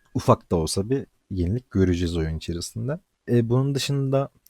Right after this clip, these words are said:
Source iki ile birlikte hitbox modelleri düzeltildi arkadaşlar. Biliyorsunuz C S G O'daki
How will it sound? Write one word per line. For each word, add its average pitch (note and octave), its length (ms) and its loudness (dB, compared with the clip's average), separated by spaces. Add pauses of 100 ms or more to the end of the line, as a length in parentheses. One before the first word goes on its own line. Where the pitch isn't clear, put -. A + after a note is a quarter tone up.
(100)
Source A#2 340 2
iki - 160 -4
ile A#2+ 200 2
birlikte A#2+ 460 2
hitbox A2+ 360 2
modelleri F#2+ 480 2
düzeltildi F#2+ 520 2
arkadaşlar. F2+ 760 -4 (240)
Biliyorsunuz A#2 480 2
C G2+ 100 2
S A2 100 0
G G2 80 -2
O'daki G2+ 260 0